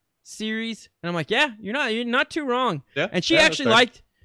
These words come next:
Speaker 1: she liked, uh, she liked that trilogy of, of movies. So, uh, Netflix, you know, you, you, you're doing good. You're doing good. And I thought, I thought this was probably the second best series of Stranger Things so far. Very strong, s-, very strong season. A lot of good stuff.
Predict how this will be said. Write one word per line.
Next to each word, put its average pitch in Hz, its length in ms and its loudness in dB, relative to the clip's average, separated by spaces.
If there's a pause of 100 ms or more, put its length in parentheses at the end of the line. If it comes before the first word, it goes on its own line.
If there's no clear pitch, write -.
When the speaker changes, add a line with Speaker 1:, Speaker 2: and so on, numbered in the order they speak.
Speaker 1:
she 262 160 -6
liked, 262 320 4
uh, 180 160 2
she 220 160 -6
liked 233 240 2
that 208 200 2
trilogy 156 600 -2
of, 135 260 -6
of 131 300 -8
movies. 156 460 -4
So, 135 320 -4 (420)
uh, 143 160 -2
Netflix, 180 540 -6
you 226 80 -6
know, 226 100 -4
you, 214 280 -8
you, 165 180 -14 (260)
you're 151 140 -8
doing 277 300 -6
good. 135 280 -8
You're 143 100 -12
doing 285 320 -10
good. 175 320 -10
And 220 100 0
I 233 200 4
thought, 202 220 0
I 202 160 -4
thought 185 140 -6
this 175 160 -8
was 170 120 -10
probably 165 460 -4 (380)
the 156 140 -6
second 180 380 2
best 170 300 0
series 160 460 -2
of 139 280 -4
Stranger 147 380 -4
Things - 420 -12 (220)
so 131 180 -8
far. 123 320 -12 (200)
Very 151 200 -4
strong, 156 280 -4
s-, - 240 -16 (300)
very 247 200 4
strong 220 260 0
season. 196 400 -6 (120)
A 175 40 -4
lot 202 160 4
of 175 60 -4
good 190 180 -2
stuff. 185 420 -2